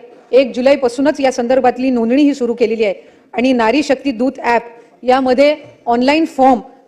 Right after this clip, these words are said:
हा अव्हेलेबल केलेला आहे आणि ज्या सुधारणा करून तिथं आम्ही ते ॲप अजून अपडेट करत आहोत. आणखीन काही सूचना सुद्धा आलेल्या आहेत, त्यामुळे त्या सुद्धा या ॲपवर आपण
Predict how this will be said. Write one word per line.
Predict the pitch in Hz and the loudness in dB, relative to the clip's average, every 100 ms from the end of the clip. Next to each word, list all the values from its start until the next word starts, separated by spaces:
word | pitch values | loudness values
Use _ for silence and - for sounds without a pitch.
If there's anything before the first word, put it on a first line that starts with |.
| - | -2
हा | 285 | 2
अव्हेलेबल | 254 247 240 254 | 4 4 4 2
केलेला | 247 240 240 | 4 4 4
आहे | 208 226 | 2 0
आणि | - - 269 285 | 0 -6 -4 -2
ज्या | 262 277 311 311 - _ _ _ | 0 0 0 -4 -10 _ _ _
सुधारणा | - 269 277 311 | -2 0 2 2
करून | 302 277 320 330 - _ - | 2 2 2 -4 -18 _ -12
तिथं | 269 | -4
आम्ही | 302 285 294 | -2 -2 -2
ते | 311 | -2
ॲप | 277 330 - | -2 -4 -6
अजून | 262 285 | -4 -2
अपडेट | 254 214 277 | 0 0 0
करत | 247 240 | 0 2
आहोत. | 226 254 - - - _ - | 2 0 -4 -20 -20 _ -2
आणखीन | 247 262 370 | 0 4 4
काही | 320 302 311 - _ - | 4 2 0 -6 _ -8
सूचना | 285 285 294 | -4 0 -2
सुद्धा | 294 277 | 0 2
आलेल्या | 247 262 247 | 4 4 4
आहेत, | 240 | 2
त्यामुळे | - - - 247 262 | 0 -8 -10 -2 0
त्या | 277 285 | 0 0
सुद्धा | 302 262 262 320 330 269 | -2 -2 0 2 -2 -2
या | 277 269 | -2 0
ॲपवर | 269 285 | 0 2
आपण | 269 277 269 | 2 2 -2